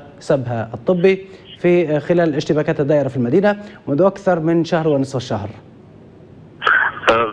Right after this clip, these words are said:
Speaker 2: فيما يخص الإحصائية الكاملة، هي كما ذكر في تقريركم، هو عدد القتلى تسعة قتلى، من بينهم طفلة وامرأة، ومن بين الجرحى عدد خمسة وثلاثين جريح. آه، استقبل المركز بالأمس،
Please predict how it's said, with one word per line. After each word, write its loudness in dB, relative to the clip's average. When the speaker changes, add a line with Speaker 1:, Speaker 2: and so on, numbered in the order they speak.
Speaker 2:
فيما 2
يخص -4
الإحصائية 0
الكاملة، 0
هي 0
كما 0
ذكر -2
في 0
تقريركم، -2
هو 0
عدد 0
القتلى -2
تسعة 0
قتلى، -2
من -2
بينهم 0
طفلة -2
وامرأة، 0
ومن 0
بين -2
الجرحى 0
عدد -2
خمسة -2
وثلاثين -2
جريح. 2
آه، 2
استقبل 0
المركز -2
بالأمس، 0